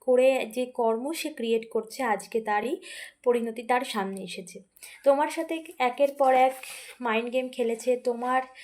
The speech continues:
সামনে এক পেছনে এক রকম করে গেছে, তোমার সামনে এক রকম পেছনে এক রকম বলে গেছে।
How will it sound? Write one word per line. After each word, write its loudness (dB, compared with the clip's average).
সামনে 0
এক -4
পেছনে -6
এক -8
রকম -4
করে -4
গেছে, -4
তোমার -4
সামনে -6
এক -2
রকম -4
পেছনে -6
এক -4
রকম -2
বলে 0
গেছে। -4